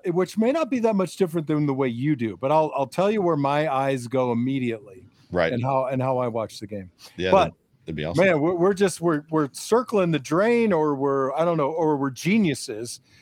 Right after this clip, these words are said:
Speaker 1: but I don't know what's next.
Speaker 2: <laughs> What do you mean, what's next?
Speaker 1: I don't
Speaker 2: Why don't we
Speaker 1: know,
Speaker 2: do,
Speaker 1: man.
Speaker 2: wh-,
Speaker 1: This
Speaker 2: why
Speaker 1: is
Speaker 2: don't we do,
Speaker 1: great. I'm having
Speaker 2: wh-,
Speaker 1: fun.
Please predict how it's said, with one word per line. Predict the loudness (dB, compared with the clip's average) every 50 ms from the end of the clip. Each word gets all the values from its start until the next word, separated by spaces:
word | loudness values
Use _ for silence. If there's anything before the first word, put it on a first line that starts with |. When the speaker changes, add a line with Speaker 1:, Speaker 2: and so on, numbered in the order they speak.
| -14 -12 -8 -2 0
Speaker 1:
but | 0 2
I | 2 2
don't | 2 4 4
know | 4 2 4
what's | 2 0 0 0 0 0
next. | 2 2 0 -2 -6 -12 -12 -12 -14 -18 _
Speaker 2:
<laughs> | _ -20 -20 -20 -20 -20 _ _ _ -20 -18 -16 -16 -16 -14 -14 -14 -12 -6
What | -6 -6 -6 -2 -2
do | 0
you | 0 0 0
mean, | -2 0 2
what's | 2 2 0 0 0
next? | 2 2 2 0 -2 -8 -16 -18 -18 -16 -14 -12 -10 -6 -4
Speaker 1:
I | 0 2
don't | 4 6
Speaker 2:
Why | 6 6
don't | 6 6
we | 6
Speaker 1:
know, | 4
Speaker 2:
do, | 4
Speaker 1:
man. | 4 2 2 2 2
Speaker 2:
wh-, | 0
Speaker 1:
This | 0 0 0 0
Speaker 2:
why | 0 2
Speaker 1:
is |
Speaker 2:
don't | 4 4 4
we | 6
do, | 6 4 4
Speaker 1:
great. | 2 0
I'm | -2 0 0
having | 0 2 0 0
Speaker 2:
wh-, | 0 0
Speaker 1:
fun. | 0 0 2 0 -2 -4 -6